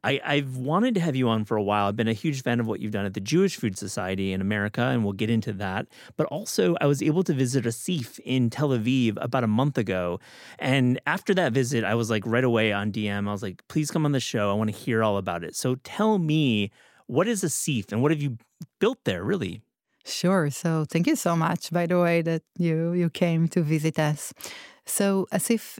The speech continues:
Speaker 2: is the Culinary Institute of Israel, and it has a few exciting components.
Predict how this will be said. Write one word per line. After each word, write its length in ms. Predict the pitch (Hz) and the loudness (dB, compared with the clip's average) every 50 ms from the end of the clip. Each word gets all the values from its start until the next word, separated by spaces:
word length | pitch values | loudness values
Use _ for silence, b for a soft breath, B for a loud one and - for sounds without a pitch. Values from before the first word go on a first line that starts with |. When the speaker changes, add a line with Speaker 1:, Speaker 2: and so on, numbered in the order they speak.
| - | 0
Speaker 2:
is 240 | - 196 185 180 170 | 2 2 2 2 2
the 80 | - 160 | -2 -2
Culinary 680 | - - 180 180 180 180 175 170 170 170 170 170 - | -2 -2 0 0 2 2 2 2 2 2 0 0 0
Institute 500 | - 180 160 - - 165 - - 170 160 | 0 0 0 0 0 -2 -2 -2 -2 -2
of 140 | 170 160 - | -2 -2 -2
Israel, 520 | 185 170 151 147 156 151 151 151 156 151 160 | 0 0 0 0 0 -2 0 0 0 -2 -2
and 340 | 160 160 160 160 160 170 - | -2 -2 0 -2 -2 -2 -2
it 120 | - 214 | 0 2
has 180 | 262 269 277 226 | 2 2 4 2
a 80 | 202 | 2
few 560 | 180 - - - 190 185 185 185 180 180 180 175 175 | 0 0 0 2 4 4 4 4 4 4 2 2 2
exciting 500 | 170 - - - 165 156 151 160 165 156 | 0 -2 -2 -2 0 0 2 0 0 0
components. 840 | - - 170 175 - - 170 170 151 151 156 156 147 - - - | 0 0 -2 0 0 0 0 2 2 0 0 -2 -2 -4 -8 -12